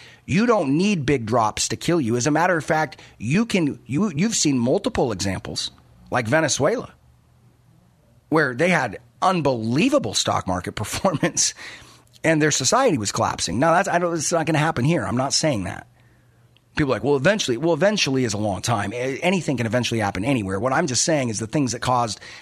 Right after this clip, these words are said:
a hyperinflationary collapse like they did in Venezuela, those things are not in play here. Not at this point. They're just not.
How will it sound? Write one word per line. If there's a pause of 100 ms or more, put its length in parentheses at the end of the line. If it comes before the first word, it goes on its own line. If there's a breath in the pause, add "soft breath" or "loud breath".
a
hyperinflationary
collapse
like
they
did
in
Venezuela, (240 loud breath)
those
things
are
not
in
play
here. (120)
Not
at
this
point.
They're
just
not.